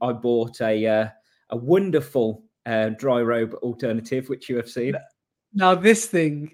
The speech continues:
Speaker 2: needs, <laughs> I can't wait to see this. I just can't
Speaker 1: <laughs>
Speaker 2: wait to see you and just, it's the most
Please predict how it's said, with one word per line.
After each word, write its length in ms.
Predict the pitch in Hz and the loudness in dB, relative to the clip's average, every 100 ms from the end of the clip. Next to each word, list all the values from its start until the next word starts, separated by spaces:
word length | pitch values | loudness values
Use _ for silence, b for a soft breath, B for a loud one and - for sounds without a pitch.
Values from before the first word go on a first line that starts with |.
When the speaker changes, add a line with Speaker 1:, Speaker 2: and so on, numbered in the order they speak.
| - | -10
Speaker 2:
needs, 800 | 147 180 175 170 156 - - - B B B | -2 2 4 2 -2 -8 -12 -14 B B B
<laughs> 360 | _ - - - | _ -20 -8 4
I 160 | 214 220 | 6 6
can't 380 | - 196 175 | 4 2 2
wait 240 | 165 170 160 | 2 0 0
to 100 | 160 | -6
see 240 | - 156 | -4 -2
this. 320 | 147 131 - B B B - | -2 -6 -10 B B B 2
I 120 | 208 | 4
just 200 | 202 220 226 | 4 4 4
can't 380 | 233 220 160 | 6 6 6
Speaker 1:
<laughs> 60 | 202 | 6
Speaker 2:
wait 240 | 208 190 - | 6 4 -4
to 100 | - - | -12 0
see 180 | 214 214 | 4 6
you 160 | 180 170 | 6 2
and 100 | 170 | -2
just, 280 | 185 - B B B _ _ _ _ _ 269 | -6 -8 B B B _ _ _ _ _ -8
it's 300 | 247 - - | -6 -8 0
the 160 | 208 | 4
most 420 | 202 220 220 - | 6 6 4 0